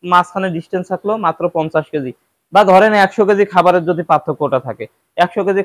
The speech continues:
খাবারের দাম হচ্ছে চার হাজার টাকা। এই যে চার হাজার টাকা একটু কম বেশির জন্য, ওইদিকে হচ্ছে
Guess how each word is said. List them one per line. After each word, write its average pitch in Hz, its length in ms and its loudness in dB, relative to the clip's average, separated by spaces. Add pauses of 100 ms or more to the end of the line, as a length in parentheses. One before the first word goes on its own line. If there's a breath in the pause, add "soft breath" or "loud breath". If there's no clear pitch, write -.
খাবারের 180 300 2
দাম 180 140 0
হচ্ছে 175 240 -6
চার 151 220 4
হাজার 120 240 -6
টাকা। - 160 -14 (520)
এই 190 180 2
যে 214 60 2 (100)
চার 180 180 8 (100)
হাজার 190 280 2
টাকা 208 200 0 (440)
একটু 214 180 -2 (100)
কম 214 220 4
বেশির 180 320 0
জন্য, 117 180 -4 (1400)
ওইদিকে 185 380 4
হচ্ছে 208 180 2